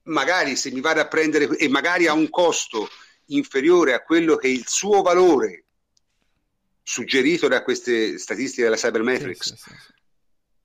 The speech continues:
Speaker 1: possono suggerire, è una buona scommessa per me andarla a comprare, ma anche quella è una cosa
Speaker 2: Moneyball
Speaker 1: totalmente
Speaker 2: proprio,
Speaker 1: pro-,
Speaker 2: questo se ne
Speaker 1: è
Speaker 2: parla.
Speaker 1: Moneyball, cioè è una
Speaker 2: Sì,
Speaker 1: cosa
Speaker 2: sì, sì.
Speaker 1: totalmente probabilistica.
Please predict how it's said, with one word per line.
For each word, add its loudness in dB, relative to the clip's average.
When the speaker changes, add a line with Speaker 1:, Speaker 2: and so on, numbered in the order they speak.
Speaker 1:
possono 0
suggerire, 0
è -2
una 0
buona 2
scommessa 0
per 0
me 0
andarla 0
a -12
comprare, -2
ma -4
anche -6
quella 0
è 4
una -2
cosa -2
Speaker 2:
Moneyball -8
Speaker 1:
totalmente -4
Speaker 2:
proprio, -8
Speaker 1:
pro-, -12
Speaker 2:
questo -20
se -20
ne -20
Speaker 1:
è -4
Speaker 2:
parla. -
Speaker 1:
Moneyball, 0
cioè 0
è -2
una 0
Speaker 2:
Sì, 2
Speaker 1:
cosa 0
Speaker 2:
sì, -6
sì. -2
Speaker 1:
totalmente 0
probabilistica. -2